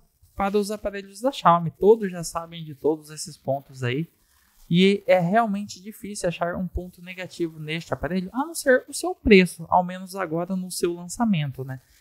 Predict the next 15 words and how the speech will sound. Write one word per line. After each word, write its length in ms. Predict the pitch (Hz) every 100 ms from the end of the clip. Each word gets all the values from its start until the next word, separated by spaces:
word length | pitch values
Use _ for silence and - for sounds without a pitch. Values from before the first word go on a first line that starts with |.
| _ -
Mas 380 | - 147 147 - -
em 160 | 208
breve, 440 | 165 160 190 175 147
assim 420 | 143 143 - 226
que 140 | 269 214
este 200 | 196 -
aparelho 400 | 190 180 170 156
baixar 460 | 160 180 - 156
de 100 | 139
preço 460 | 127 - 170 165 165
e 60 | 156
ficar 380 | 160 - 151
com 120 | 143 160
preço 400 | 147 135 - 123
competitivo 1040 | - 143 214 214 165 127 - 180 202 127